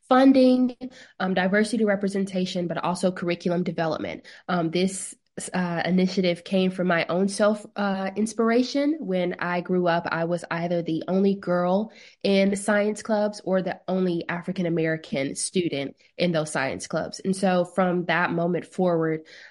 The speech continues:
um, it pushed me into a world of advocacy, making sure that what we're learning was representative of the world that we were trying to impact. So if we all have problems with one area,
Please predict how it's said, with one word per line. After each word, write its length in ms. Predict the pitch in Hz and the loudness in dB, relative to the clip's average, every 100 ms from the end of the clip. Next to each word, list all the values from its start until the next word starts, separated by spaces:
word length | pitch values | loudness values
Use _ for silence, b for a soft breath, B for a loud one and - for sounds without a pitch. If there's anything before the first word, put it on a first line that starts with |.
| B | B
um, 220 | 165 165 165 | -4 -2 0
it 180 | 185 | 0
pushed 260 | 185 262 262 | 4 4 4
me 140 | 240 | 4
into 380 | 208 196 202 180 - | 4 2 2 2 2
a 120 | 160 | -2
world 360 | 160 170 175 165 | 0 0 0 -2
of 100 | 165 - | -6 -2
advocacy, 720 | 165 185 202 214 - 226 214 | -2 0 -2 -2 0 0 2
making 380 | 185 185 - 196 | 0 -2 -2 -2
sure 280 | 196 190 | -2 -2
that 320 | 175 170 160 - b b b | -2 -4 -4 -8 b b b
what 320 | 175 170 208 202 | -2 4 4 6
we're 200 | 208 196 | 4 4
learning 460 | 175 185 208 220 | 4 4 4 4
was 160 | 185 185 | 2 0
representative 720 | 180 196 185 185 185 175 175 | -4 -2 -2 0 0 -2 -4
of 180 | - 165 | -6 -2
the 120 | 175 | -2
world 580 | 160 160 180 185 170 156 | -2 2 4 6 4 0
that 180 | 156 147 | -2 -2
we 100 | 170 | -2
were 140 | 165 | -4
trying 380 | 160 175 156 156 | -4 0 0 0
to 320 | - - - | -4 -6 -4
impact. 540 | 156 - - - - B B | -4 -4 -8 -8 -12 B B
So 460 | - 180 165 160 - | -2 0 2 0 -2
if 160 | 165 202 | -4 -2
we 140 | 202 | 0
all 260 | 180 202 202 | 4 4 4
have 460 | 196 190 175 - | 0 -2 -2 -4
problems 480 | - 185 180 160 160 | -2 0 0 -2 -2
with 160 | 160 160 | -6 -2
one 320 | 160 175 180 | 0 0 -2
area, 640 | - 185 202 185 156 156 | 0 2 4 4 2 -2